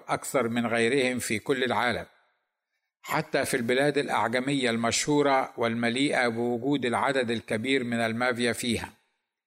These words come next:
كأمريكا وإيطاليا والمكسيك واليابان والاتحاد السوفيتي، تلك البلاد التي بدأت وانطلقت منها عصابات المافيا إلى كل العالم.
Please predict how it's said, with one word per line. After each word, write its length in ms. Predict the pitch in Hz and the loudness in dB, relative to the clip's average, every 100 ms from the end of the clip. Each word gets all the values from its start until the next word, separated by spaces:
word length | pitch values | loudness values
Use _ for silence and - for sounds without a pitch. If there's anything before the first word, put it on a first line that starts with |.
| _ - | _ -4
كأمريكا 760 | 107 110 131 139 135 143 135 | -2 0 0 0 0 -2 0
وإيطاليا 800 | 120 117 110 110 135 131 127 123 | 0 0 0 0 0 2 0 0
والمكسيك 880 | 120 113 113 110 - 143 139 139 120 | 0 0 -2 -2 0 0 0 -2 -2
واليابان 760 | 117 110 110 107 131 131 127 123 | 0 2 0 2 0 0 -2 -4
والاتحاد 680 | 127 135 - - 135 135 | -2 -4 -4 -2 0 0
السوفيتي، 640 | 127 - 113 123 117 - 85 _ _ _ _ _ _ _ _ - | 0 0 0 0 -2 -6 -20 _ _ _ _ _ _ _ _ -2
تلك 280 | 160 - | -2 0
البلاد 460 | 139 127 131 151 139 | -2 0 2 2 2
التي 340 | 131 135 127 | 2 0 0
بدأت 580 | 123 156 143 139 131 - - | 0 0 2 0 -2 -8 -8
وانطلقت 800 | 120 120 - 147 147 - 127 135 | -4 -4 0 2 2 2 -2 -2
منها 260 | 147 135 | -2 2
عصابات 720 | 127 117 113 127 113 131 139 127 | 2 2 2 2 2 2 2 0
المافيا 640 | 117 127 127 123 120 113 | 0 0 0 0 0 0
إلى 240 | 117 113 | 0 0
كل 260 | - 127 120 | -2 -2 0
العالم. 420 | 107 113 107 | 0 0 -2